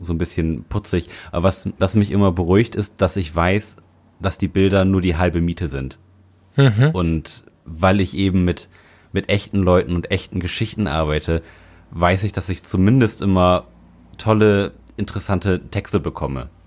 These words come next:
Speaker 2: Mhm.
Speaker 1: So, und das,
Speaker 2: Mhm.
Speaker 1: und das ist ein Gedanke, der mir das, der mir das Ganze schon so ein bisschen einfacher macht.
Speaker 2: Der übrigens dann die Bilder auch wieder besser macht, glaub ich, weil dann hast du den Druck
Speaker 1: Mhm.
Speaker 2: nicht. Und ohne Druck fotografiert sich's einfach viel einfacher, ne?
Speaker 1: Ja.
Speaker 2: Ich seh-,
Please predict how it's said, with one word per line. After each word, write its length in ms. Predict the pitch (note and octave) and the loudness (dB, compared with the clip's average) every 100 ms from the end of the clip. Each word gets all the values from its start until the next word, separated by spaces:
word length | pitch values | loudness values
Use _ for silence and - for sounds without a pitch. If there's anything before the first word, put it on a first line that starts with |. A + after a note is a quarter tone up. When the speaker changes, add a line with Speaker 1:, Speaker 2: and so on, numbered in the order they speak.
| _ | _
Speaker 2:
Mhm. 240 | C3 G#2 G#2+ - | 2 2 2 0
Speaker 1:
So, 80 | |
und 120 | C2 D2+ | -2 -6
das, 240 | - - | -8 -4
Speaker 2:
Mhm. 240 | G#2+ G2+ A2 - - - _ | -2 -2 -6 -12 -20 -20 _
Speaker 1:
und 140 | F#2+ | 0
das 160 | F#2 G2 | 2 2
ist 120 | G#2+ | 2
ein 280 | F#2+ G2+ G#2 | 2 4 2
Gedanke, 440 | G2 F#2 G2+ A2 | 2 0 0 0
der 160 | F2+ F#2 | 0 2
mir 160 | F#2 F2 | 2 2
das, 440 | F2 D#2+ - - _ - | 0 -2 -8 -16 _ -6
der 160 | F2+ | 0
mir 80 | F#2+ | 2
das 160 | F#2+ - | 0 0
Ganze 260 | G2 F#2+ | -4 -2
schon 380 | G2 G2 F#2+ F#2 - | -4 0 0 0 -2
so 100 | F2+ | -4
ein 60 | |
bisschen 260 | E2+ - F2 | -2 -2 -4
einfacher 540 | C#2+ F#2+ G2 F#2 D2+ | -4 -4 -4 -4 -6
macht. 340 | C2+ C2 - - _ _ - | -4 -6 -10 -20 _ _ -8
Speaker 2:
Der 340 | A#2 D3+ C3 | -2 2 4
übrigens 520 | F3 A#2+ A#2+ A#2+ A2+ - | 4 4 4 2 0 0
dann 240 | A#2 A2+ | 0 0
die 80 | A2 | 2
Bilder 360 | B2+ B2 A2 | 2 4 4
auch 180 | A2+ - | 2 -2
wieder 120 | A2+ G#2+ | 0 2
besser 260 | B2+ B2+ | 2 2
macht, 260 | G#2+ G2 - | 2 0 0
glaub 240 | G#2 A2 | 0 0
ich, 180 | B2+ - | -2 0
weil 80 | A2+ | 0
dann 100 | G#2+ | 2
hast 160 | A2+ | 0
du 60 | A2 | -2
den 60 | A2 | 0
Druck 160 | A2+ | 2
Speaker 1:
Mhm. 100 | G#2+ | 2
Speaker 2:
nicht. 180 | A2+ A2+ | 0 -2
Und 100 | G2 | -4
ohne 200 | A2+ A#2+ | 2 2
Druck 260 | A2 C3 - | 4 2 0
fotografiert 520 | A#2 A2+ G#2+ - G#2+ | -4 -2 -2 -4 -6
sich's 160 | - - | -8 -12
einfach 260 | G2+ G2+ | -10 -10
viel 160 | - G#2 | -10 -8
einfacher, 420 | G2+ - - G2 | -8 -10 -12 -4
ne? 60 | F2+ | -2
Speaker 1:
Ja. 120 | E2+ | -2
Speaker 2:
Ich 60 | |
seh-, 120 | - | -4